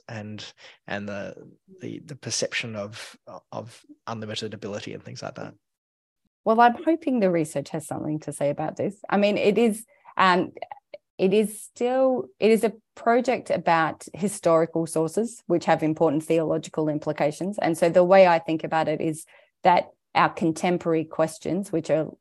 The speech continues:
Speaker 2: alive and well in the church experience, uh, also in, in an Australian setting, in the context of the Royal Commission into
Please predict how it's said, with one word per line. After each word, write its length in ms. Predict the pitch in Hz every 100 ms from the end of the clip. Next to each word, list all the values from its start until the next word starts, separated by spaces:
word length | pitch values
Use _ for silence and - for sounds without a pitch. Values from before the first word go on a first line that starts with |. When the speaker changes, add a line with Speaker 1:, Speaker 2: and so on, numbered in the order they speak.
| -
Speaker 2:
alive 400 | 156 160 165 160
and 120 | 160
well 200 | 156 151
in 160 | 151
the 100 | 156
church 380 | 160 - 180 180
experience, 800 | 170 - - 170 165 160 151 - - _ _ -
uh, 300 | - 147 143 -
also 380 | 170 160 165
in, 420 | 156 - 160 156 143
in 160 | -
an 140 | 165 160
Australian 540 | 160 151 156 156 156
setting, 420 | 156 151 147 156 - - -
in 200 | 175 170
the 80 | 165
context 640 | 165 156 156 156 - -
of 380 | - 151 151 - -
the 360 | 165 156 151 - 160 - -
Royal 240 | 180 165
Commission 640 | 160 165 156 156 160 151
into 720 | - 156 160 - 165 160 160